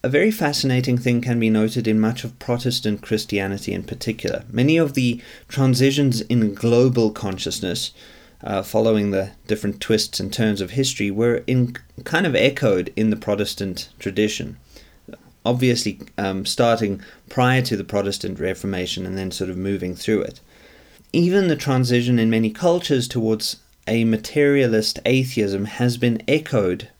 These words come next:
uh, in so-called radical theology or religionless Christianity, which is a kind of belief in God without God, which is,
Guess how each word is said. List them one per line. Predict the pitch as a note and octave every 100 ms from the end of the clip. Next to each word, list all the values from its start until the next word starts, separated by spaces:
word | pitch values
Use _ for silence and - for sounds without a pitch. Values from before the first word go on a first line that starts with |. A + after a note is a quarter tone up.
| _
uh, | G#2
in | G#2 F#2+ A#2 A2
so-called | - A#2+ A#2+ A2+ G#2
radical | G2+ G2+ A2 G#2
theology | - G#2+ G#2 G#2+ G#2 F#2+
or | - G#2 G2 - - -
religionless | G#2+ G#2+ A2+ A2+ A#2 G#2+ G2 -
Christianity, | - - - G#2 F#2 F#2 - - - - - - _ -
which | A2
is | G#2+
a | G#2+
kind | A#2 A2+
of | G2+
belief | G#2+ G#2 A2 G#2+ -
in | G#2 G2+
God | G2 G2 G2
without | G2 G#2 G2 G2
God, | - F2 -
which | - - -
is, | -